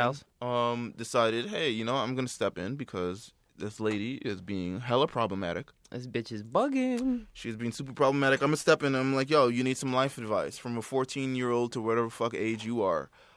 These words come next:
Speaker 2: Um, you need to chill because, you know,
Speaker 1: Mm.
Speaker 2: it is not, you're being very problematic. Like, the, the words aren't necessary. You know, you're not necessary. You know,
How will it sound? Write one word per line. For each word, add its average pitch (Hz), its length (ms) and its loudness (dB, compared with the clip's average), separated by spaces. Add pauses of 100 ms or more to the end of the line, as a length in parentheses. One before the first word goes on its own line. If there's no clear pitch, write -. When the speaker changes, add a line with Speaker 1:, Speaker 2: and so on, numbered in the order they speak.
(100)
Speaker 2:
Um, 101 580 0 (160)
you 117 120 -10
need 120 180 -6
to 120 80 -12
chill 107 460 -2
because, 98 520 -4
you 107 80 -8
know, 80 320 -6 (560)
Speaker 1:
Mm. 127 180 -12
Speaker 2:
it 107 100 -2
is 107 160 -6
not, 107 580 -2 (760)
you're 139 120 -6
being 165 160 2
very 147 180 8
problematic. 107 540 2 (100)
Like, 107 140 -6
the, 120 200 -6
the 123 200 -4
words 147 320 8
aren't 135 160 4
necessary. 107 680 -2 (500)
You 110 80 -6
know, 92 460 -4
you're 123 240 4
not 113 180 0
necessary. 107 800 -2 (1080)
You 120 120 -4
know, 78 380 -4